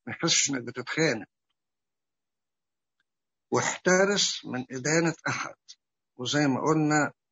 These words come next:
لا تدخل في رئاسة الكنيسة أو القادة أو الدولة،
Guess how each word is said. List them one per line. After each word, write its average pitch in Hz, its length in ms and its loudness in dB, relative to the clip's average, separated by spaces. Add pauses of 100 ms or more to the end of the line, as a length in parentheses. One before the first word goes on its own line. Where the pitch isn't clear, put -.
(220)
لا 113 100 -6
تدخل 127 400 -4
في 131 120 -6
رئاسة 127 240 -2
الكنيسة 135 580 -2
أو 113 180 -6
القادة 139 520 0
أو 127 120 -2
الدولة، 110 440 -4